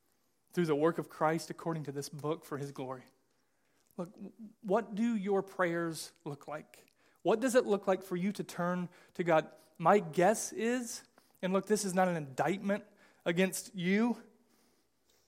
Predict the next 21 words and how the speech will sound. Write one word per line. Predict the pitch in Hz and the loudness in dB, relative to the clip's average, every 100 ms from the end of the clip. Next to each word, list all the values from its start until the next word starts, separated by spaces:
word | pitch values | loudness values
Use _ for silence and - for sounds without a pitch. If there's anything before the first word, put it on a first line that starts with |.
| _ | _
'cause | - 175 | 0 4
I, | 180 | 6
I'm | 180 190 | 6 6
on | 190 175 | 6 4
a, | 147 - - - | 0 -4 -12 -2
on | 170 | 2
a | 160 - - _ - - | 2 0 -16 _ -20 -2
pedestal | 180 180 - 196 175 | 2 4 2 2 2
that's | 165 - - - | 2 0 -12 -2
eight | 190 202 | 0 2
inches | 196 185 185 | 0 -2 0
higher | 151 170 190 196 | 4 6 8 6
than | 180 | 2
where | 175 180 | 2 2
you're | 175 170 | 2 0
at. | 180 202 - _ _ _ _ _ _ _ _ _ _ - | 0 -2 -10 _ _ _ _ _ _ _ _ _ _ -8
This | 175 220 269 | -2 0 0
is | 185 | -2
me | 160 165 190 180 131 139 - _ _ - | -4 0 2 2 -2 -12 -20 _ _ -8
as | 156 | -6
well. | 143 135 | -6 -10